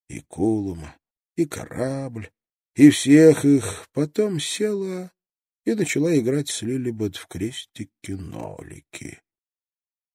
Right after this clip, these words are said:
Днём гроб с телом Горта погрузили на катер.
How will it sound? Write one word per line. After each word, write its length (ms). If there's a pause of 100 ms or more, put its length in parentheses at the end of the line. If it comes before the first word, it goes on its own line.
(140)
Днём 460
гроб 400
с 120
телом 400
Горта 440
погрузили 600
на 180
катер. 720